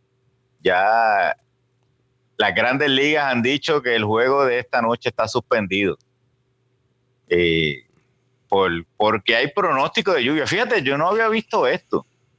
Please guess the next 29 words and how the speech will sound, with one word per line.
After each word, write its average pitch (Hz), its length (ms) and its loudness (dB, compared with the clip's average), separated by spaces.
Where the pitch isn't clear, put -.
No, 123 320 2
no 120 240 4
es 156 100 -2
que 202 260 2
esperaron 151 640 0
a 147 80 -2
que 127 100 -14
pasara 123 360 0
el 131 60 -2
juego, 147 300 2
que 123 100 -2
es 120 40 0
lo 131 140 2
que 131 80 0
pasa 131 260 -2
normalmente, 120 1120 0
y 104 140 2
los 101 120 2
árbitros 113 440 -4
cantan 127 440 -2
que 110 140 -2
el 107 60 2
juego 107 180 0
está 123 160 -4
suspendido. 117 580 0
Lo 98 120 0
suspendieron 107 560 -2
desde 156 340 -2
ya. 98 240 -2